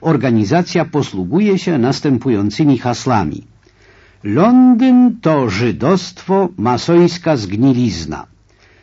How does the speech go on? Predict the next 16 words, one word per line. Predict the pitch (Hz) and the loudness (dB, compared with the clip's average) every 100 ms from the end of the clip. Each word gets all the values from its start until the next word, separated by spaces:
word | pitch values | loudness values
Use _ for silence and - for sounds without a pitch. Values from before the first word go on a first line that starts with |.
| _ _ | _ _
Premier | 151 214 262 226 104 82 | 0 2 4 4 2 -2
sprzedaje | - - - 160 139 214 220 208 | -10 -14 -6 -2 0 2 2 0
po | 180 | 0
kawałku | 165 143 190 190 - 147 | 0 0 2 0 0 -2
Polskę | 160 151 147 - - 220 226 - | 2 4 2 -2 -2 -2 -2 -6
za | 90 120 | -4 -4
zapewnienie | 120 127 151 135 220 220 156 | -2 -2 -2 -2 0 2 2
sobie | - 190 180 113 | 0 0 2 0
władzy | 85 120 165 143 170 | 0 0 0 0 -2
w | - | -2
kadlubowej | - 147 123 143 135 190 175 131 | -2 -2 2 0 2 2 2 0
Rzeczypospolitej, | 104 147 139 - 87 - 170 185 233 233 226 226 226 _ - | 0 -2 -2 -4 -8 -6 -2 0 0 0 0 0 -2 _ -2
kolonii | 180 170 175 175 151 127 | 4 6 6 6 6 4
brytyjskiej | 95 123 139 185 185 123 - - 110 | 2 0 0 0 0 -2 -6 -4 -2
lub | 98 117 - | -2 -4 -6
sowieckiej | - 76 98 156 - - 143 131 | -12 -6 -4 -4 -4 -2 0 0